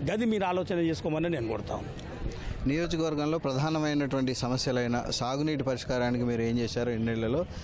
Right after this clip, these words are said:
Speaker 2: తర్వాత చాలా కాలంగా ఈ బ్రిడ్జెస్, వంతెనల మీద బ్రిడ్జెస్ అనేది స-, పరిష్కారం కావాలని చాలా కాలమైన డిమాండ్, దాన్ని ఏం చేశారు?
Speaker 1: కలలో కూడా అనుకోలే మేము గిన్ని రోడ్లు, గిన్ని బ్రిడ్జిలు, గిన్ని కాలువలు చేస్తామని.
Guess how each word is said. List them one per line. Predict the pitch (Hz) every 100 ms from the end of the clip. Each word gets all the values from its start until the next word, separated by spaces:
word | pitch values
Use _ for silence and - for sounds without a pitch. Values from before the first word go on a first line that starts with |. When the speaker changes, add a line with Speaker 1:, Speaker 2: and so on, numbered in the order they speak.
| -
Speaker 2:
తర్వాత | 131 139 139 - 139
చాలా | 139 151
కాలంగా | 147 147 147 151
ఈ | 131
బ్రిడ్జెస్, | 113 139 143 160 120
వంతెనల | 123 143 143
మీద | 143 135
బ్రిడ్జెస్ | 131 127 131 131
అనేది | 131 156 175
స-, | 143
పరిష్కారం | 120 113 120 120 - 127
కావాలని | 120 117 120 131
చాలా | 117 120
కాలమైన | 123 120 117 117 110
డిమాండ్, | 110 113 139 202 - - -
దాన్ని | 120 131 143
ఏం | 131
చేశారు? | 120 - 110
Speaker 1:
కలలో | 101 139 196 208
కూడా | 202 202
అనుకోలే | 190 190 208
మేము | 190 180
గిన్ని | 151 170
రోడ్లు, | 156 175 151 170
గిన్ని | 151 160
బ్రిడ్జిలు, | 147 156 147 170 160
గిన్ని | 156 156
కాలువలు | 143 151 165 156
చేస్తామని. | 139 143 143 113